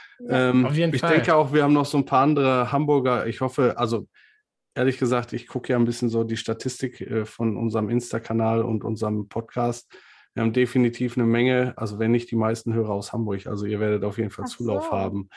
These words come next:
Speaker 2: Egal, wo
Speaker 3: <laughs>
Speaker 2: ihr seid, die Leute werden euch jetzt anquatschen, weil wir,
Speaker 1: Ja, gerne.
Speaker 2: weil ihr jetzt
Speaker 3: Ja, kommt
Speaker 2: einfach
Speaker 3: dazu, ey. Habt eine gute Zeit mit uns. Macht auf jeden Fall Spaß, egal wo. Fruchtallee,
Speaker 1: Yes.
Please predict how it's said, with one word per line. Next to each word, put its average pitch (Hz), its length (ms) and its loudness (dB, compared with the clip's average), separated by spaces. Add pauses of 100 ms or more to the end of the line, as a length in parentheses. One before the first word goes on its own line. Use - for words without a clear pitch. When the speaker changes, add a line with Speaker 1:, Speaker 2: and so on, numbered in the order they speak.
(240)
Speaker 2:
Egal, 123 420 6
wo 156 140 10
Speaker 3:
<laughs> - 0 -
Speaker 2:
ihr 135 140 6
seid, 135 580 2
die 127 80 2
Leute 123 340 4
werden 123 220 4
euch 113 180 2
jetzt 117 180 -4
anquatschen, 110 680 -6 (420)
weil 104 180 0
wir, 110 160 0 (100)
Speaker 1:
Ja, 269 120 2
gerne. 202 440 -4
Speaker 2:
weil 117 140 2
ihr 120 80 4
jetzt 147 100 4
Speaker 3:
Ja, 180 220 6
kommt 214 160 6
Speaker 2:
einfach 214 40 4 (180)
Speaker 3:
dazu, 214 280 4
ey. 123 380 2
Habt 147 160 -6
eine 175 120 4
gute 170 280 4
Zeit 165 300 0
mit 123 120 0
uns. 113 340 -2 (200)
Macht 139 200 -4
auf 151 160 -2
jeden 165 140 2
Fall 143 160 -2
Spaß, 117 460 -4
egal 123 420 -2
wo. 113 220 -4
Fruchtallee, 131 880 0
Speaker 1:
Yes. 131 240 -8